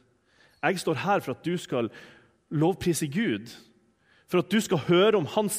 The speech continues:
verk, om hvem han er, om Guds natur. Og så skal du lovprise han!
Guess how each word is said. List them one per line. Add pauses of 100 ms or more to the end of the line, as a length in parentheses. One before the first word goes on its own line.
verk, (160)
om
hvem
han
er,
om
Guds
natur. (160)
Og
så
skal
du
lovprise
han!